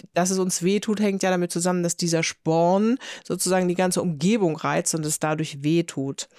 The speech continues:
Und, ähm, da nimmt man einfach mal einen Monat lang drei Globuli täglich und geht danach auf fünf Tage die Woche, diese drei Globuli,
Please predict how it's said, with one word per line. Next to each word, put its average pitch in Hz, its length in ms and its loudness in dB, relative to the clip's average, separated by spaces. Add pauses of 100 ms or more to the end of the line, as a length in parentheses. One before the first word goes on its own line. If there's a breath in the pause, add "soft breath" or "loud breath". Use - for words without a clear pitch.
(680 loud breath)
Und, 170 420 2
ähm, 156 640 0 (1040)
da 156 160 0
nimmt 190 220 0
man 202 200 -2
einfach 180 320 -4
mal 175 220 -2
einen 170 340 0
Monat 156 440 -2
lang 139 320 -4
drei 147 420 0
Globuli 175 580 2
täglich 220 840 0
und 190 160 -2
geht 185 180 0
danach 180 380 0
auf 175 100 0
fünf 175 360 0
Tage 127 400 -2
die 127 160 -6
Woche, 123 280 -2
diese 131 240 -2
drei 131 260 -2
Globuli, 143 560 0